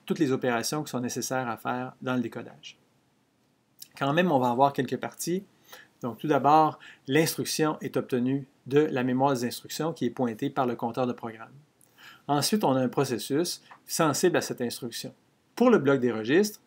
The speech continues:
ici, on a certains des signaux <clears throat> qui sont indiqués. Donc, tout d'abord, le signal charge B R va prendre une valeur un dans trois cas particuliers. On rappelle que le signal charge B R ici indique que la donnée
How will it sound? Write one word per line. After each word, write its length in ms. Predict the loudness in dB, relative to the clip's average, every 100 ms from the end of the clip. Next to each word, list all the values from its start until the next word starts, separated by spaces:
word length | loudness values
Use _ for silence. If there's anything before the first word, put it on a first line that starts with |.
| -10
ici, 460 | -6 -4 -4 -4 -8 _ _ _
on 160 | -4 -2
a 160 | -2 -4
certains 540 | -2 0 0 -2 -2 -4 _
des 80 | -6
signaux 420 | -4 -2 -2 -2 -6 -20
<clears throat> 220 | _ _ 0
qui 360 | 2 0 -2
sont 180 | -2 -2
indiqués. 540 | -2 -2 -2 0 0 -2 _ -20 -20 _
Donc, 140 | -6
tout 100 | 2
d'abord, 360 | 4 8 6 6
le 80 | 2
signal 480 | 0 0 0 -2 -4
charge 400 | 0 2 2 0
B 200 | -2 -2
R 320 | -2 -4 -10 -18 _ _ _
va 100 | -4
prendre 220 | 0 0
une 100 | 2
valeur 380 | 2 0 -2 -6 _
un 260 | 0 0 0 -4 _ -6
dans 220 | -2 -2
trois 340 | -2 4 4
cas 140 | 4 0
particuliers. 540 | 0 -8 -10 -10 -12 -16 _ _ -10
On 100 | -4
rappelle 360 | 0 2 2
que 80 | 2
le 80 | -2
signal 320 | -2 -2 -2
charge 320 | 0 0 0
B 160 | -2 -2
R 240 | -2 -2
ici 400 | -6 -6 -4 -6 -8 -20 _
indique 460 | 0 0 2 2 2
que 80 |
la 140 | 2 4
donnée 420 | 4 2 0 -4